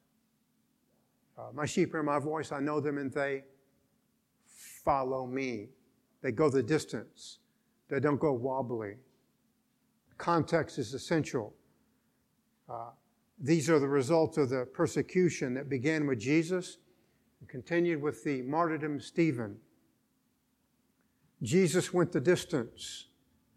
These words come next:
Stephen went the distance. Unflinching, unfailing, unflappable, they did not turn. Now, I understand we fail at this sometimes. Uh,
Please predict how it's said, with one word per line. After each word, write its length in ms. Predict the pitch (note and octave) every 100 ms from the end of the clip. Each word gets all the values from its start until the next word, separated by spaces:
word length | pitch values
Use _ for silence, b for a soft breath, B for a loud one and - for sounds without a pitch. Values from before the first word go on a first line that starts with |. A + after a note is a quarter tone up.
| _ _ _ _ _ _ _ -
Stephen 540 | - G3 F#3+ E3+ D#3+
went 160 | E3 -
the 80 |
distance. 560 | C#3 E3+ - E3 A#2+ -
Unflinching, 640 | C#3 B2+ F#3 F3 - D#3+
unfailing, 560 | C#3+ - F3+ E3+ E3+ D#3
unflappable, 760 | D3 - E3+ E3 E3 C#3 C#3+
they 120 | D3
did 200 | C3 D#3+
not 300 | D#3 D3+ -
turn. 500 | - D3 B2 G2 B2 - _ _ _ _ _ _ _ _ _ _ _ -
Now, 140 | - -
I 160 | F3 G3+
understand 540 | E3+ D3+ - F3 D3+
we 100 | D3
fail 340 | D3 E3+ D#3 C3+
at 100 | -
this 320 | C3+ - -
sometimes. 840 | - B2 - B2 G#2+ G#2 - - _ _ _ _ _ _ _ _ _ _ _ -
Uh, 260 | C3+ A2+